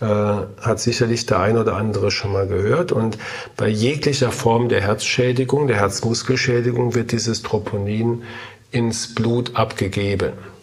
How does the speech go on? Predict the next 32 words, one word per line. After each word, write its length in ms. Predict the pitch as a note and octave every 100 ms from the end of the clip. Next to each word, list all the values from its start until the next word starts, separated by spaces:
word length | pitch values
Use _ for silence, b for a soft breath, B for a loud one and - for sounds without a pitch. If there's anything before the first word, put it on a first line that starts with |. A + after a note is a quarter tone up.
| -
Also 240 | G#2 G2+
es, 240 | F#2+ F#2 -
es 520 | F#2 - - - -
tritt 260 | - A#2+ A#2
dann 140 | A2
aus 320 | - G#2+ A2+
der 100 | -
Herzmuskelzelle 1080 | G2+ A2 - - A2 - G2+ - G#2 G2 F#2
aus, 460 | G2+ C#3 F#3 - B B B B -
wird 240 | A2 -
abtransportiert 1080 | C3 B2+ B2+ C3+ C#3 - C3+ C3 - C#3+ C3+
und 240 | A#2 A2+
taucht 360 | - A2 A#2+ -
dann 220 | B2 A#2+
im 240 | B2+ A2+ F#2+
Blut 320 | G#2+ C3+ C3
auf, 320 | A#2+ B2 B2
wo 80 | A2
es 100 | -
eigentlich 400 | G2+ G#2 G#2+ -
nichts 280 | G#2 - -
zu 80 | G2
suchen 440 | - G2+ F#2 F2 D#2+
hat. 260 | - - B B B B -
Und 140 | G#2
das 120 | A2+
ist 140 | A#2+ -
für 120 | C3+
uns 340 | A#2 B2 -
ein 120 | A2+
sehr, 320 | G#2 A#2 A#2 A#2+
sehr, 500 | A#2+ A#2 A#2 A2+